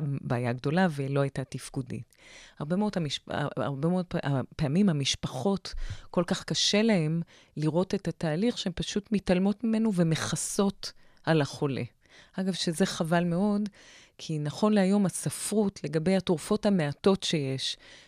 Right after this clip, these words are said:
ושעובדות קצת, אה, אה, לטובת, אה, האטה של המחלה, ככל הנראה עובדות בצורה יעילה יותר כשמגיעים מוקדם יותר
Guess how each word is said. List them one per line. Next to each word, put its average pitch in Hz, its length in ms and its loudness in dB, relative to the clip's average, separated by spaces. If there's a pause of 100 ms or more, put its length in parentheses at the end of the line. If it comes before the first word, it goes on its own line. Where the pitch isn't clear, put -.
(120)
ושעובדות 143 1600 2 (200)
קצת, - 580 2 (320)
אה, 151 60 0 (200)
אה, 139 220 0
לטובת, 147 640 0
אה, 143 460 -2
האטה 170 240 -2
של 175 220 0
המחלה, 196 580 0 (520)
ככל 180 320 4
הנראה 208 280 4
עובדות 180 720 0
בצורה 156 340 -2
יעילה 180 360 2
יותר 208 280 -2
כשמגיעים 160 440 -4
מוקדם 170 440 0
יותר 131 320 -4